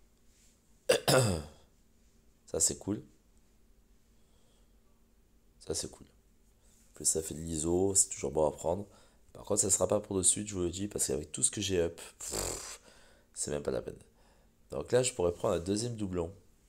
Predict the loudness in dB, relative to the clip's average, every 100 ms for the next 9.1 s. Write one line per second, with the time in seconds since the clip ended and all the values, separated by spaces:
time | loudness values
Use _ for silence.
0 | _ _ _ -10 -6 2 2 4 2 4
1 | 2 4 2 2 0 2 2 4 2 2
2 | 0 -2 -10 -12 -18 -20 _ -20 _ _
3 | _ _ -20 _ _ -20 -20 -20 -12 -10
4 | -8 -2 -2 2 0 2 0 -2 -4 -2
5 | -2 -4 -10 -14 -18 -20 -20 _ -20 -20
6 | -20 -20 -20 -20 -20 -20 -20 _ _ _
7 | _ -10 2 4 4 2 2 -2 -2 -4
8 | -2 -2 -2 -6 -2 0 0 -2 -4 -2
9 | -6